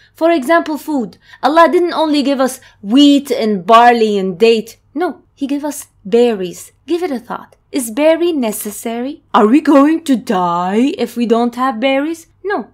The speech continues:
But because Allah is affectionate, He gave us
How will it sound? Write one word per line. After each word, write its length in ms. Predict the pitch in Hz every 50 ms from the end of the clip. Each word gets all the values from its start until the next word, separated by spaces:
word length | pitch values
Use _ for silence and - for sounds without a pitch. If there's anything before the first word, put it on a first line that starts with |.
| _ _ -
But 240 | 226 240 240 -
because 380 | - 208 202 - 262 302 311 - -
Allah 440 | - 277 277 262 262 262 254 233 - -
is 160 | 214 196 -
affectionate, 760 | 202 196 - - - 165 - - - 170 175 180 185 - - _ - - - _
He 140 | 302 311
gave 180 | 247 302 294 262
us 220 | 269 269 254 -